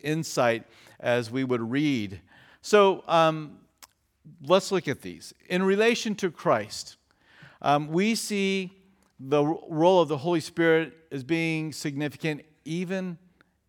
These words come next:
at his conception. Mary was overshadowed by the Holy Spirit, and she became pregnant with Jesus. So he was there, uh, present at that moment. Um,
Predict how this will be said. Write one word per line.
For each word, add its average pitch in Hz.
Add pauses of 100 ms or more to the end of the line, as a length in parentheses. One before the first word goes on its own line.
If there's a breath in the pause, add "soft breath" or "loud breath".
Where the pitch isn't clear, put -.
at 139
his 139 (540)
conception. 139 (920)
Mary 165
was 147
overshadowed 143
by 127
the 120
Holy 127
Spirit, 131 (460 soft breath)
and 127
she 147
became 127
pregnant 101 (260)
with 98 (520)
Jesus. 101
So 139
he 160
was 139
there, 127 (640 soft breath)
uh, 113
present 117
at 120
that 151
moment. 98 (420 soft breath)
Um, 156